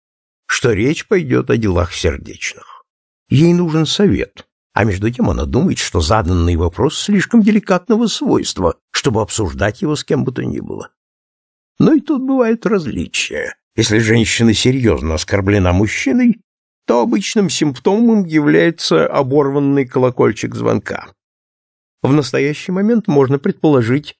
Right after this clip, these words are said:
любовную историю, но барышня больше огорчена, чем разгневана. Вот и она сама явилась, чтобы разрешить наши сомнения». Раздался стук в дверь, и мальчик, прислуживавший Холмсу,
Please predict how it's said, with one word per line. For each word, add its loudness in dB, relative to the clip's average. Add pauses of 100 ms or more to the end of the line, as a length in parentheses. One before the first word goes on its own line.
(160)
любовную 2
историю, -4 (240)
но 2
барышня 0
больше 0
огорчена, 0
чем -4
разгневана. -4 (800)
Вот 4
и 2
она 4
сама 2 (120)
явилась, 4 (120)
чтобы 0
разрешить -4
наши -4
сомнения». -8 (720)
Раздался 0
стук -6
в -8
дверь, 0 (240)
и 2
мальчик, 0
прислуживавший -2
Холмсу, -4